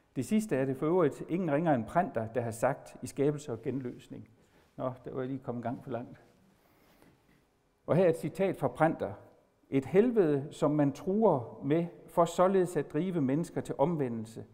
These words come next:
appellerer til selviskheden og ømskindetheden. Men helvede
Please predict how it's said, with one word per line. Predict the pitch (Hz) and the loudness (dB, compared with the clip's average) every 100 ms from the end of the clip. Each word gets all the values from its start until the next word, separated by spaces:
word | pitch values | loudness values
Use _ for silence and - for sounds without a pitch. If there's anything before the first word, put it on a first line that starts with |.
| _ _ _ - | _ _ _ 0
appellerer | 127 147 165 208 127 | 2 4 4 6 4
til | 123 135 | 2 -6
selviskheden | - 202 165 131 - 143 120 113 110 - _ _ | 0 0 0 -8 -4 -2 -2 -6 -12 -18 _ _
og | - 135 | 0 4
ømskindetheden. | 165 190 - 123 117 107 120 - 107 - - - _ _ _ _ _ _ | 4 2 -2 -4 -4 -2 -4 -6 -10 -14 -16 -20 _ _ _ _ _ _
Men | - 127 | -4 -2
helvede | 110 147 208 208 160 127 | -2 -2 -2 -2 -4 -4